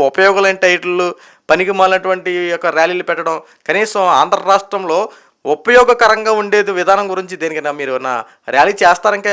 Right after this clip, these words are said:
రాబోయే రోజులైనా? జగన్మోహన్ రెడ్డి అంటూ రౌడీ షీటర్లు సపోర్ట్ చేసుకుంటూ అక్కడికి వెళ్ళి పరామర్శించ సభ అని చెప్పి అటు తిరుగుతూ ఉంటాడు. మీరేంటో ఎందుకు పనికిరాని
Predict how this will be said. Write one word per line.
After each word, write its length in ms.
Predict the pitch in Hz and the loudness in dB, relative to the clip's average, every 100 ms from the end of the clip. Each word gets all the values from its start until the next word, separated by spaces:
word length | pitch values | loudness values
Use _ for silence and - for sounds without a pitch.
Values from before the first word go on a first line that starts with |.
| 190 | 2
రాబోయే 300 | 147 156 190 180 | 4 2 0 -2
రోజులైనా? 500 | 175 185 170 170 202 - _ _ 123 | -2 -4 -4 -4 -6 -10 _ _ 0
జగన్మోహన్ 600 | 156 170 214 214 202 208 196 | 2 2 0 2 4 4 0
రెడ్డి 160 | 190 196 | -2 -4
అంటూ 180 | 196 185 170 | 0 0 2
రౌడీ 200 | 170 190 202 | 0 -2 -2
షీటర్లు 280 | 202 196 190 | -2 -4 0
సపోర్ట్ 320 | 190 190 185 185 | 0 0 -4 -4
చేసుకుంటూ 260 | 180 196 165 | -6 -2 -2
అక్కడికి 220 | 185 190 | -2 -6
వెళ్ళి 140 | 185 175 | -2 2
పరామర్శించ 680 | 170 190 180 190 180 185 175 180 | 2 2 -2 -4 -4 -2 0 0
సభ 160 | 165 180 | -2 -2
అని 80 | 185 | -2
చెప్పి 140 | 190 | -4
అటు 120 | 151 170 | -4 -6
తిరుగుతూ 220 | 170 170 | -4 -4
ఉంటాడు. 260 | 147 135 170 - - _ - 156 | -2 -4 -4 -6 -12 _ -6 2
మీరేంటో 460 | 214 208 202 202 190 180 | 6 6 4 4 2 2
ఎందుకు 200 | 180 196 196 | 0 -2 0
పనికిరాని 340 | 190 196 190 | 2 2 2